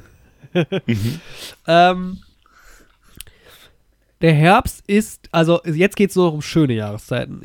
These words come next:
Speaker 1: aber der Herbst ist halt nicht so ganz so
Speaker 2: Mhm.
Speaker 1: schön wie die anderen, aber ich mag am Herbst zum Beispiel, dass man, es ist halt cozy. Was halt schade ist am Herbst, ist immer, wenn der Herbst beginnt, denkt man sich oft, ah, der Sommer ist vorbei, ich hatte noch so viel vor, hab ich jetzt irgendwie gar nicht geschafft im Sommer. So baden gehen und so,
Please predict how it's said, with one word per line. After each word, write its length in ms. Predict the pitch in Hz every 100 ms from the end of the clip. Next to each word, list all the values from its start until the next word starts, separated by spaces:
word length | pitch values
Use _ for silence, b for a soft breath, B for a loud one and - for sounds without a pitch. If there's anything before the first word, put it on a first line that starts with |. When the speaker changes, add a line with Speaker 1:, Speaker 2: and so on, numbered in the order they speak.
| 147 127
Speaker 1:
aber 140 | 151
der 80 | 156
Herbst 200 | 160 -
ist 80 | -
halt 80 | 165
nicht 100 | 147
so 60 | 143
ganz 220 | 139 110
so 60 |
Speaker 2:
Mhm. 40 | 95
Speaker 1:
schön 140 | 139
wie 60 | 127
die 80 | 120
anderen, 200 | 170 143
aber 120 | 135
ich 80 | 143
mag 200 | 160 139
am 100 | 135
Herbst 340 | 147 151 -
zum 120 | 139
Beispiel, 360 | 131 135 - 135
dass 400 | 120 123 - _ -
man, 400 | 123 123 127 131 b b
es 120 | 139 170
ist 100 | 175
halt 160 | 160
cozy. 580 | - 185 185 123 113 110 B B B
Was 180 | 165 220
halt 160 | 190
schade 380 | - 170 214 240
ist 80 | 208
am 100 | 190
Herbst, 380 | 190 214 - -
ist 100 | 196
immer, 220 | 190 156
wenn 100 | 185
der 80 | 165
Herbst 300 | 175 - 160
beginnt, 420 | 139 208 320 -
denkt 200 | 175 175
man 120 | 170
sich 160 | 160 -
oft, 240 | 170 - _
ah, 340 | 143 160 160 139
der 140 | 143
Sommer 260 | 139 165 185
ist 120 | -
vorbei, 260 | 160 160 160
ich 140 | -
hatte 120 | 156
noch 140 | 151 139
so 120 | 156
viel 120 | -
vor, 300 | - 147 175
hab 80 | 170
ich 80 | -
jetzt 120 | -
irgendwie 160 | 147 143
gar 120 | 135
nicht 120 | -
geschafft 340 | - 160 - 175
im 80 |
Sommer. 320 | 156 170 185 202 B B B B B
So 160 | 139
baden 500 | - 139 147 185 185
gehen 220 | 170 175
und 120 | 180 160
so, 360 | 160 175 208